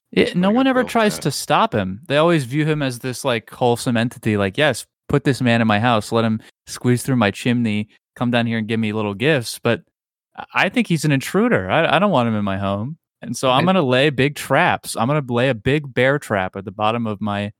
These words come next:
Speaker 1: chimney.
Speaker 3: I think I actually have no urge to kill Santa.
Speaker 1: What?
Speaker 3: Yeah.
Speaker 1: Panda, you understand me, right? Like, this guy needs to die.
Speaker 2: Uh,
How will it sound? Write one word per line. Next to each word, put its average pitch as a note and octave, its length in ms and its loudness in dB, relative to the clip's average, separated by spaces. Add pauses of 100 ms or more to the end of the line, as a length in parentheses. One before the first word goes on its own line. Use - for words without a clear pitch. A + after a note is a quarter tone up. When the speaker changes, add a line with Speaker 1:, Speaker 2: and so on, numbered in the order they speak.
Speaker 1:
chimney. G#2+ 400 -4 (880)
Speaker 3:
I A2 120 2
think C3 240 0
I D3 80 4
actually A#2 500 0
have G2 240 -2
no F#2 260 -2
urge F#2 460 -4
to G#2 100 -10
kill G2 240 -2
Santa. G2 580 -4 (520)
Speaker 1:
What? A#2+ 440 -4 (720)
Speaker 3:
Yeah. F2+ 420 -2 (380)
Speaker 1:
Panda, A3 220 2
you B3+ 160 2
understand A3+ 460 0
me, G2 100 -4
right? A#2+ 300 0
Like, A2+ 220 -2 (380)
this D#3 140 -4
guy G3+ 140 2
needs D#3+ 260 0
to C#3+ 80 0
die. - 440 -2 (840)
Speaker 2:
Uh, A2+ 720 -4